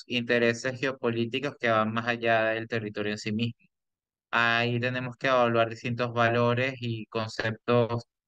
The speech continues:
eh, importantes como lo que es el sentido de pertenencia, los rasgos lingüísticos de la región, además de la arbitraria y tan complicada delimitación geográfica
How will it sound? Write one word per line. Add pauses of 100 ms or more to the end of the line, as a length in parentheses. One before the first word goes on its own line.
(160)
eh,
importantes
como
lo
que
es
el
sentido
de
pertenencia,
los
rasgos
lingüísticos
de
la
región, (540)
además
de
la
arbitraria
y
tan
complicada
delimitación
geográfica